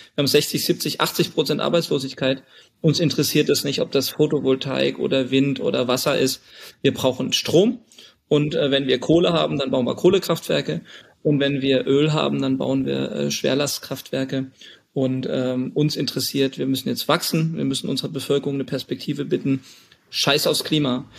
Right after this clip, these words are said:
Ich war da persönlich im Raum anwesend, ähm, war ein bisschen sprachlos, aber, ähm, das war der Energieminister von Südafrika tatsächlich und auch der von Namibia, die das von sich geäußert haben. Und es ist traurig, dass wir eben durch unsere eigene Gaskrise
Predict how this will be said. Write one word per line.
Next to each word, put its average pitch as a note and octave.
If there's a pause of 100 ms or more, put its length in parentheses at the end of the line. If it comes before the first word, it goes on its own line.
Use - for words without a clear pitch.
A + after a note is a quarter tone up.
(720)
Ich -
war G3
da G#3
persönlich G3+
im F#3
Raum D3+
anwesend, G#3
ähm, D#3+
war D3+
ein D#3+
bisschen D#3+
sprachlos, F#3+
aber, D#3
ähm, D#3
das D#3+
war E3
der D#3
Energieminister D#3+
von D3
Südafrika E3
tatsächlich D#3+
und D#3
auch -
der D3+
von C#3+
Namibia, D#3+ (840)
die C3
das C#3+
von D3
sich C3+
geäußert D#3+
haben. D3 (340)
Und D3
es C#3+
ist D3
traurig, D#3
dass D3
wir D3
eben C#3
durch D3+
unsere D3
eigene D3
Gaskrise C#3